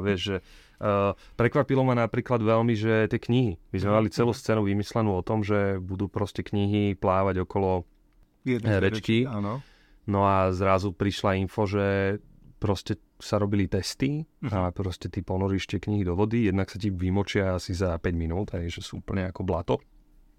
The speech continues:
Speaker 2: Ale čo je väčší problém, že púšťajú farbu.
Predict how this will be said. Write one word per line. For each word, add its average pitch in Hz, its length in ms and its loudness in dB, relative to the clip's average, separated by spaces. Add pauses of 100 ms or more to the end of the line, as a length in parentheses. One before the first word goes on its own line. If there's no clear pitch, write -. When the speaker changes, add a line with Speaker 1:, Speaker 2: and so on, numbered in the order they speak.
(120)
Speaker 2:
Ale 117 360 4
čo - 160 0
je 127 80 6
väčší 95 200 -2
problém, 139 460 2 (960)
že 101 140 -2
púšťajú 107 340 -4
farbu. 110 380 -4